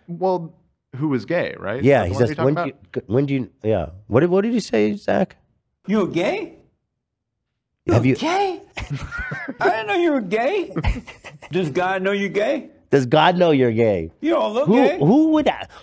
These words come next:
Speaker 2: who would think to ask that?
Speaker 3: <laughs> You think that God made you gay?
Speaker 2: Like, his, his brain is such an interesting thing to be studied.
Speaker 3: <laughs> So are
Speaker 2: Um,
Speaker 3: you gonna be, like, gay all your life, or will this pass?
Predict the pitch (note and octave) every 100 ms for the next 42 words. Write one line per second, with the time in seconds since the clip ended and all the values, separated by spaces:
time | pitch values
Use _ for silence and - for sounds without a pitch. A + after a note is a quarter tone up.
0 | - C4 F4 E3 - A3 C4 - D3 G2
1 | E3 G3 - B2+ F#2 C#2+ C3+ - F#3+ -
2 | E3 F3+ F3+ D#3 D3+ D#3 D#3+ D3 D#3 E3
3 | C#3+ B2 E3+ F#3 - B2+ E3+ F3 F#3+ -
4 | - C#3+ F3 C3+ A#2 C3+ F#3 F#3+ D3 B2
5 | - - D3+ D3 D#3+ A2+ C3 - B2+ -
6 | G#2 F#2 F2+ _ - - - - - A2+
7 | A#2 E2 E2 D#2+ - G2 G2 D#2+ D2+ F#3+
8 | - A3+ - _ _ _ _ - G2 F#2+
9 | E2+ F#2 F#3 E3+ E3 D#3 A#2+ D3 E3+ D#3
10 | D#3 D#3 C#3 D3+ G3+ F#3 - C#3 C#3 -
11 | C#3+ C#3+ C#3+ - - D3+ C3+ G2+ -